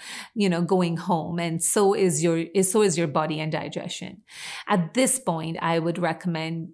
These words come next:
going out there, taking a few deep breaths, walking a little bit, and then maybe drinking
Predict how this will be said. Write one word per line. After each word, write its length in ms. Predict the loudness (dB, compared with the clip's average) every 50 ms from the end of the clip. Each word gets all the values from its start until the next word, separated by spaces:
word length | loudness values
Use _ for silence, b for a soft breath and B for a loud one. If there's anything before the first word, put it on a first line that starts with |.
| _ -10 -4
going 320 | 0 2 2 2 2 2 0
out 280 | 0 -2 -2 -4 -4
there, 260 | -4 -2 -2 -4 -6
taking 340 | -6 -6 -8 -8 -6 -6 -6
a 40 | -6
few 260 | -6 -6 -6 -4 -4
deep 340 | -2 -2 -4 -4 -6 -6 -10 -16 _
breaths, 640 | -8 -4 -2 0 0 0 -2 -4 -4 -2 -2 -4 -4 -6 B B B B B B B B
walking 760 | -2 2 4 4 4 2 0 -2 -2 -2 -2 -2 -4 -2
a 80 | 0 2
little 280 | 4 4 4 2 0 0
bit, 180 | 0 0 0 0
and 160 | 0 0 0 2
then 160 | 0 0 0
maybe 260 | -2 -2 -2 -2 -4
drinking 640 | -2 -2 -2 -2 -2 -2 -2 0 0 0 0 -2